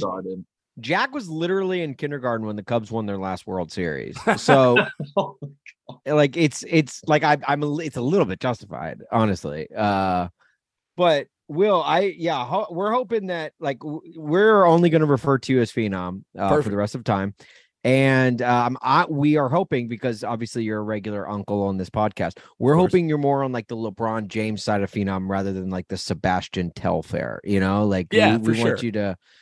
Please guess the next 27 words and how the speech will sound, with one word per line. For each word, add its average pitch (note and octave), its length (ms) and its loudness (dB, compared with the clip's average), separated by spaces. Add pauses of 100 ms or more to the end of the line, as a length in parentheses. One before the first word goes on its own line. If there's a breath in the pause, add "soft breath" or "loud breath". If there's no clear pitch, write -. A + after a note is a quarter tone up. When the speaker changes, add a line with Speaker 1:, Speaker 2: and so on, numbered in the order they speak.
(240 soft breath)
Speaker 2:
we A#2 100 0
want A#2+ 260 0
you A#2+ 120 -2
to, G#2+ 340 -2 (140)
uh, A2+ 80 -10 (100)
continue D#3 540 0
this D3 160 0
trajectory. A#2 540 -2 (180 loud breath)
Are D3+ 80 4
you E3 160 10
okay F#3+ 380 6
waking F3+ 380 2
up D#3 160 0
in C#3+ 80 -4
the B2 60 -2
morning? G2 340 -6
'Cause A2+ 360 -2
as D3+ 240 4
a - 20 4
morning D3 280 0
show C#3 140 0
host B2+ 240 -2
myself, A2 480 -4 (380)
it F3+ 260 2
sucks. - 600 -4
Like, A2 160 -6
that's, D3 260 0